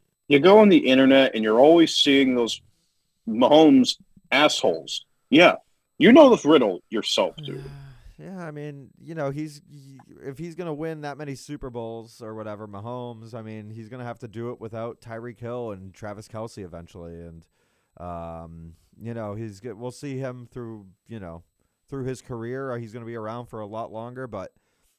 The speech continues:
Speaker 2: uh, you need a lot of luck to win Super Bowls. You need to be, uh, very disciplined, and, uh, you know, y-, you have to kind of
Speaker 1: <clears throat>
Speaker 2: figure it out as you go. So I'm not worried about Mahomes. I mean, he'll probably win a few more,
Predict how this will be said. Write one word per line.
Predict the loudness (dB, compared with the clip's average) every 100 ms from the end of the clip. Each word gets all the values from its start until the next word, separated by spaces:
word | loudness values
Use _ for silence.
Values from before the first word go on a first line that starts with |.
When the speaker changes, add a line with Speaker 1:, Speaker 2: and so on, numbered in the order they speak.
| _
Speaker 2:
uh, | -14 -12 -12
you | -14
need | -14 -12
a |
lot | -8 -8
of | -8
luck | -10 -10 _
to |
win | -16 -16
Super | -18 -18 -16
Bowls. | -18 -18
You | -20
need | -20
to | -20
be, | -18 -16 -16 -16 -20 _ _ _ _ _ _
uh, | -16 -14 -16 -16 -16
very | -14 -14 -12
disciplined, | -14 -14 -16 -14 -14 -14 -16
and, | -16 -14 -14
uh, | -14 -14 -14 -18 _ _ _ _ _ _
you | -16
know, | -14 -14 -16 _ _ _ _
y-, | -20
you | -18 -12 -12
have | -12
to | -14
kind | -10 -10
of | -10
Speaker 1:
<clears throat> |
Speaker 2:
figure | -12 -10 -8
it |
out | -6 -8
as | -8 -12
you | -12
go. | -10 -8 -10 -12
So | -16 -16 -14 -14
I'm | -12
not | -12 -12
worried | -10 -10 -10
about | -8 -10 -10 -16
Mahomes. | -16 -14 -14 -14 -16 -18
I |
mean, | -16 -18 -18 -20 _
he'll | -14 -12
probably | -10 -10
win | -10 -14
a |
few | -16 -16
more, | -14 -12 -12